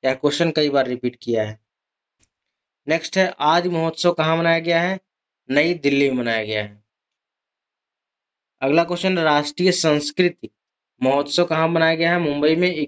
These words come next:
ग्यारह से उन्नीस फरवरी के मध्य। अगला है राष्ट्रीय संस्कृति महोत्सव जो कि चौदहवाँ संस्करण है, यह बीकानेर राजस्थान में मनाया गया है।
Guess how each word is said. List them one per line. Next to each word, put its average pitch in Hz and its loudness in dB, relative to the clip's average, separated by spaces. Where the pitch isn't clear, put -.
ग्यारह 143 4
से 156 -4
उन्नीस 147 0
फरवरी 135 0
के 165 -2
मध्य। 120 -4
अगला 156 2
है 175 0
राष्ट्रीय 139 0
संस्कृति 151 -4
महोत्सव 147 2
जो 160 -2
कि - -12
चौदहवाँ 139 0
संस्करण 143 -4
है, 165 -2
यह 131 2
बीकानेर 160 -2
राजस्थान 135 -4
में 117 -4
मनाया 104 -8
गया 104 -14
है। - -20